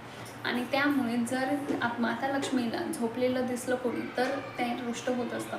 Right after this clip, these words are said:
असं म्हटलं जातं. त्यामुळे त्यांच्या आगमनाच्या वेळेस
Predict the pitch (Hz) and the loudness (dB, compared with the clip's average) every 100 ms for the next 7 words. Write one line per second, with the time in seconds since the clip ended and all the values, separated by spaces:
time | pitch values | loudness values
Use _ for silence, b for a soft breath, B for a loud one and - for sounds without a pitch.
0 | - 220 240 226 - 226 - - - - | -6 -2 0 0 0 0 0 -4 -6 -8
1 | B B B - 277 285 262 226 269 339 | B B B 0 2 4 4 4 4 2
2 | - - 254 247 - - 254 240 240 269 | 0 -2 0 2 2 0 2 2 4 4
3 | 285 311 240 - - | 6 6 4 0 -4